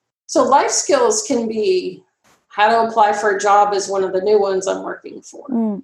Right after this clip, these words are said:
Speaker 1: because not every child has a parent who, A, has ever done that,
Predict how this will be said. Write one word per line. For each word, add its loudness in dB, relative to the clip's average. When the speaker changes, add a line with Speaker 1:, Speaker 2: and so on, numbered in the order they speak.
Speaker 1:
because 0
not 2
every -2
child 2
has 2
a -2
parent 0
who, 4
A, 6
has 2
ever 0
done 4
that, -6